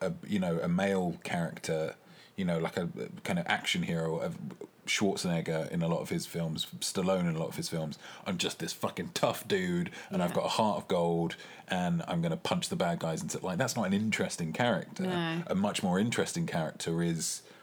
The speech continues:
Speaker 1: I don't know, even in an action realm, is, like, a John McClane.
Speaker 2: Yeah.
Speaker 1: Of, like, he's not a perfect guy, he's kind of
Speaker 2: Yeah.
Speaker 1: muddling through at points.
Speaker 2: Yeah.
Speaker 1: I mean, John McClane's a great example of, like, in Die Hard One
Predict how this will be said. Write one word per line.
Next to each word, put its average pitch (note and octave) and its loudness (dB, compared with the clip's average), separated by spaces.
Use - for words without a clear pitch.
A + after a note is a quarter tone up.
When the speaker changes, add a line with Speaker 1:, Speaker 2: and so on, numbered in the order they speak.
Speaker 1:
I G2+ -2
don't F#2 0
know, D#2 0
even G2 2
in F2 2
an F2 2
action G2 0
realm, F2 2
is, E2+ -2
like, - -4
a F#2 -6
John F#2 2
McClane. D#2+ 0
Speaker 2:
Yeah. F3+ 0
Speaker 1:
Of, F3+ 0
like, - -2
he's E2+ -4
not F2+ -2
a - 0
perfect A2+ 2
guy, G2+ 4
he's F2+ -2
kind - 4
of - 2
Speaker 2:
Yeah. C3+ 2
Speaker 1:
muddling F#2 4
through G2 4
at F2+ -6
points. F#2 0
Speaker 2:
Yeah. E3 0
Speaker 1:
I D#3 4
mean, G2 4
John A#2 4
McClane's G2+ 2
a E2+ 0
great F2 0
example F2+ -2
of, - -6
like, - -6
in F2+ -2
Die F#2 2
Hard E2+ 0
One F#2+ 2